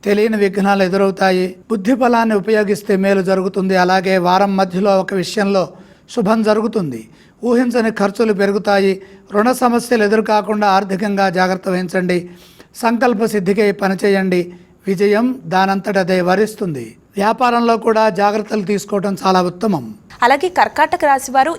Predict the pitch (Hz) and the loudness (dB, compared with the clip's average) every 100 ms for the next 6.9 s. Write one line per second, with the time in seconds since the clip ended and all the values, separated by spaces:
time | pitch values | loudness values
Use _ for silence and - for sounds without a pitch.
0 | 233 233 226 262 294 226 240 277 302 285 | -4 2 2 2 -2 -2 -4 -4 -6 -6
1 | 285 269 226 214 - 254 208 180 180 185 | -4 0 0 -2 -2 0 2 0 -4 -14
2 | 160 - - - - 180 185 196 190 180 | -16 -18 -20 -18 -6 -4 0 0 2 2
3 | 180 175 185 180 180 233 240 - - 196 | 2 0 0 2 4 0 -2 -14 -8 0
4 | 196 190 180 220 226 220 208 185 190 160 | 0 0 -2 0 2 2 0 0 -4 -4
5 | - 180 175 170 160 139 120 - - - | 0 0 2 0 0 -6 -8 -20 -20 -20
6 | _ _ - 180 196 208 202 190 180 | _ _ -4 2 2 2 -2 -2 -2